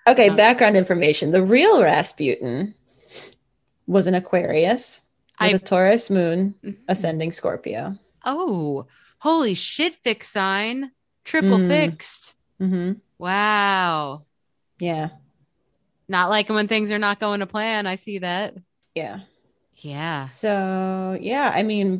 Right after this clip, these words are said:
Speaker 1: but, mm, okay, the Anastasia Rasputin.
Speaker 2: Mm-hmm.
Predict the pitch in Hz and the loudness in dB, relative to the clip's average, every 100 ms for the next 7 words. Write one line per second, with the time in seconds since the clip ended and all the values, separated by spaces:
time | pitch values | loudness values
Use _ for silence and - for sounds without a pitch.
0 | - 214 202 185 180 - - _ _ _ | 4 6 8 8 4 -2 -20 _ _ _
1 | _ _ _ _ _ - 196 190 175 - | _ _ _ _ _ -2 2 2 0 -2
2 | 202 185 143 185 - 165 175 170 151 - | 0 2 0 -2 -4 -4 -4 -4 -6 -8
3 | - 208 233 170 - 185 - - - - | 0 2 2 2 -4 -6 -10 -10 -8 -6
4 | - - - - - - - 196 _ - | -8 -12 -16 -10 -8 -6 -8 -10 _ -18
5 | 170 185 175 | -14 -12 -12